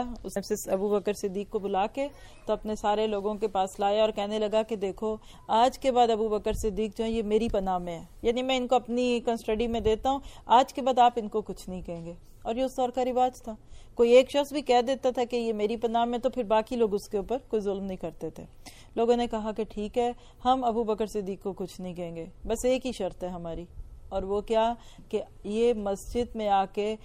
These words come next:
कुरान नहीं पढ़ेंगे, यानी बैतुल्ला में आके इबादत नहीं करेंगे, घर में बैठ के जो मर्जी करें। कहा, "अच्छा ये बात है।" अबू बकर सिद्दीक से पूछा कि आपको ये शर्त मंजूर है? कहा हाँ मुझे मंजूर है। कहा ठीक है, चले गए।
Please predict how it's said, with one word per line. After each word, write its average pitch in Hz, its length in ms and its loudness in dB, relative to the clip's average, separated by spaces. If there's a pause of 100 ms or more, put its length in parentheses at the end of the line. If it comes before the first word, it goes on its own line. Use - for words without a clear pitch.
(160)
कुरान 220 320 0
नहीं 185 140 -6
पढ़ेंगे, 170 420 -8 (220)
यानी 190 180 -6 (120)
बैतुल्ला 208 460 2
में 233 120 2
आके 220 200 0
इबादत 196 420 0
नहीं 208 140 -6
करेंगे, 185 460 -2 (300)
घर 240 160 0
में 254 140 0
बैठ 226 200 2
के 233 100 -4
जो 202 140 -2
मर्जी 185 300 -6
करें। 170 260 -10 (460)
कहा, 208 120 -10
"अच्छा 208 240 -8
ये 240 160 0
बात 240 260 0
है।" 240 80 -10 (440)
अबू 196 160 -2
बकर 202 240 -2
सिद्दीक 214 380 -4
से 254 140 -2
पूछा 240 340 -2
कि 240 160 -2
आपको 208 280 0
ये 220 160 -4
शर्त 214 280 -6
मंजूर 240 400 -2
है? 277 100 -6 (420)
कहा 208 100 -4
हाँ 202 200 -6
मुझे 175 200 -8
मंजूर 170 440 -10
है। 170 100 -14 (200)
कहा 185 160 -8
ठीक - 280 -16
है, 175 80 -16 (360)
चले 185 280 0
गए। 165 160 -8